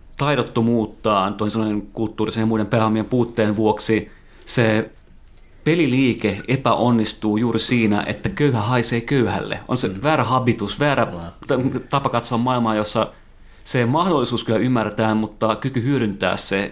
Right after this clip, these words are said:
Speaker 1: on vajavainen ja siitä syntyy sitten juuri
Speaker 2: Ja
Speaker 1: se
Speaker 2: se
Speaker 1: niin kuin
Speaker 2: niinku ihan niinku jotenkin keskeinen tapa niinku delegitimoida ja tota niinku leikata jotain sosiaaliturvahan on tyypillisesti juuri se, ö, argumentti, että miten on mahdollista, että jengi saa,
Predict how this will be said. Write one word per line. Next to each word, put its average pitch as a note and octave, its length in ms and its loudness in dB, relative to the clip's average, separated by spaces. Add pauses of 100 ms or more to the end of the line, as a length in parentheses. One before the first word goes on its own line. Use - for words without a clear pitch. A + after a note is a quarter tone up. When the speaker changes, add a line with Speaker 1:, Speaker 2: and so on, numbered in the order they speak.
Speaker 1:
on G#2+ 200 -4
vajavainen G#2 640 0
ja G2 80 0
siitä G#2 220 -2
syntyy G2 420 -4
sitten F2 220 -8
juuri F#2 120 -4
Speaker 2:
Ja G#2+ 40 0
Speaker 1:
se A2 60 -2
Speaker 2:
se F#2 80 -2
Speaker 1:
niin F2 120 -10
kuin - 40 -4
Speaker 2:
niinku B2+ 200 -2
ihan C3+ 200 0
niinku B2+ 160 2
jotenkin B2 240 -2
keskeinen A#2+ 420 0
tapa G#2 220 0
niinku G2+ 300 -2
delegitimoida G2 2000 -2
ja F#2 120 4
tota F#2+ 240 -4
niinku F#2+ 220 -2
leikata F#2+ 280 2
jotain F2+ 200 2
sosiaaliturvahan F#2+ 840 0
on G#2+ 240 -2 (320)
tyypillisesti G2+ 720 -2
juuri G#2 240 -2
se, A2 340 -2 (340)
ö, G2+ 240 2
argumentti, G2 680 0
että - 380 -4 (300)
miten C3 400 0
on A2+ 200 2
mahdollista, G#2+ 880 0
että G#2+ 480 -4 (120)
jengi A2 300 2
saa, G2 440 0